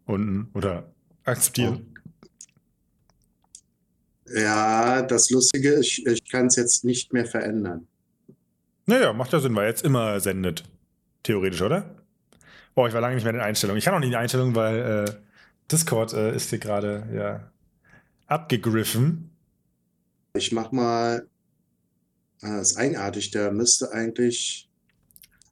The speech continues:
Speaker 2: okay, äh, ich kann diese Einstellung nicht mehr verändern, weil wir bereits am Abnehmen sind, so wie's aussieht.
Speaker 1: Naja, whatever.
Speaker 2: Okay,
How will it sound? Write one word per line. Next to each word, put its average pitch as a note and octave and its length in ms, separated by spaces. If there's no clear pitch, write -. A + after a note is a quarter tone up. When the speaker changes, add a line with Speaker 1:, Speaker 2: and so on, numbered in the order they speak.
Speaker 2:
okay, C3+ 340
äh, A#2 500
ich A#2+ 120
kann D#3 180
diese C#3 200
Einstellung C3+ 360
nicht B2 200
mehr A#2+ 120
verändern, A#2+ 360
weil G2 160
wir A2 120
bereits A2 460
am A2 180
Abnehmen F#2+ 420
sind, F2+ 300
so F2+ 180
wie's F2 200
aussieht. G#2+ 480
Speaker 1:
Naja, F#2 520
whatever. A2+ 420
Speaker 2:
Okay, D#3+ 520